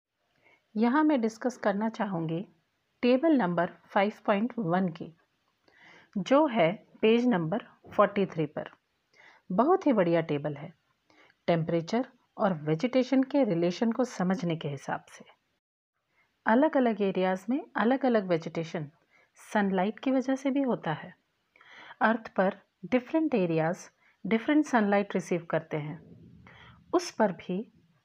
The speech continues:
उन एरियाज का वेजिटेशन डिपेंड करता है। समर्स में पेड़ तेजी से बढ़ते हैं क्योंकि उन्हें ज़्यादा सनलाइट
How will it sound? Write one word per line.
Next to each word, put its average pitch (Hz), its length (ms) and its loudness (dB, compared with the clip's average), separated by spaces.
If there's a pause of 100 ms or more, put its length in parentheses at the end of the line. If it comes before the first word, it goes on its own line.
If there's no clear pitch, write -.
(120)
उन 240 160 4
एरियाज 180 460 0
का - 120 -4
वेजिटेशन 202 580 -6
डिपेंड 165 380 -2
करता 170 280 -8
है। 151 240 -12 (840)
समर्स 233 360 2
में 269 160 2
पेड़ 254 220 2 (140)
तेजी 165 300 -4
से 233 140 -4
बढ़ते 233 340 -2
हैं 247 340 -6 (400)
क्योंकि 226 280 2
उन्हें 254 380 2 (120)
ज़्यादा 175 400 0
सनलाइट 156 480 -4